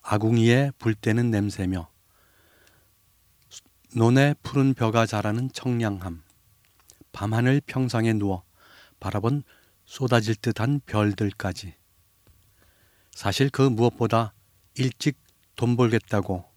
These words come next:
도시로 상경한 막내 아들의 손자인 저를 마냥 예뻐해 주신 할아버지 때문이었는지 모릅니다. 손자가 이뻐 만들어주신 썰매도, 망이 커서 들고 뛰기만 해도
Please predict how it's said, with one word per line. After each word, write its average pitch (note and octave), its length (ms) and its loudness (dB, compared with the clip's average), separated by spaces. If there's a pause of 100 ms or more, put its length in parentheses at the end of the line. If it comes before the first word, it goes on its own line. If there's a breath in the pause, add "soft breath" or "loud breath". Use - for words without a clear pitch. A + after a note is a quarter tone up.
(160)
도시로 B2 380 -2
상경한 B2+ 520 2
막내 A2+ 320 0
아들의 A2 340 0
손자인 G#2 560 -2 (1000 soft breath)
저를 A#2 300 -2
마냥 A#2+ 400 0
예뻐해 A2+ 480 2
주신 B2 340 -2 (220 soft breath)
할아버지 A#2+ 480 -4
때문이었는지 A2 720 0
모릅니다. F#2 540 -4 (1900 soft breath)
손자가 C#3+ 400 4
이뻐 C#3 560 2
만들어주신 A#2+ 560 -2
썰매도, A2 560 -2 (1300 soft breath)
망이 A2+ 300 2
커서 C#3+ 440 2 (260)
들고 B2 280 -2
뛰기만 C#3+ 420 2
해도 G2+ 320 -2